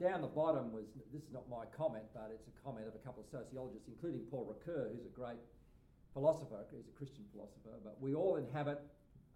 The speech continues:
a secular age. And in this, we are in it, that's our world. Uh, we, this is the world we all live in. This is our audience. Secularism, postmodernity, and, and I'm very mindful of Tim Keller's,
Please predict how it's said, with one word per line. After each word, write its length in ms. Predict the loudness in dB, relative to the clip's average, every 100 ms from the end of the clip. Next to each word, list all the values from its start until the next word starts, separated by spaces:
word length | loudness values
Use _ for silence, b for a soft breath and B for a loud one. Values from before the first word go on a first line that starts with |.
| -6
a 160 | -6 -4
secular 380 | 0 0 0 -2 -2 -6 -6
age. 240 | -8 -14 -20 -20 -20 -20 -20 -20 -20 -20 -20 -20 -20 -8
And 100 | -4
in 80 | -2
this, 120 | -4 -8 -14 -6
we 140 | 6 8
are 160 | 8
in 80 | 6
it, 180 | 4 2
that's 220 | -2 0
our 160 | 4 6
world. 480 | 12 12 12 8 -4 -14 -20 -20 -18 -12
Uh, 180 | -10 -8
we, 220 | -4 -4 -4
this 120 | -6
is 60 | -4
the 60 | -2
world 240 | 2 2
we 120 | 0 0
all 220 | 0 2
live 120 | 2
in. 80 | 2
This 140 | -4 -4
is 60 |
our 140 | -4 -2
audience. 400 | 10 10 10 4 -8 -18 -20 -20 -20 -20 -6
Secularism, 600 | -4 -2 -2 -2 -4 -8 -8
postmodernity, 840 | -4 -4 -4 -4 -4 -4 -6 -8 -8
and, 220 | -8 -10 -10 -10
and 100 | -8
I'm 160 | -8 -4 0
very 320 | 2 2 0 -6 -14 -20 -20 -20 -6
mindful 600 | -2 -2 -2 -4 -4 -4
of 320 | -4 -4 -6 -8 -10
Tim 180 | -6 -6 -6
Keller's, 480 | -4 -4 -6 -8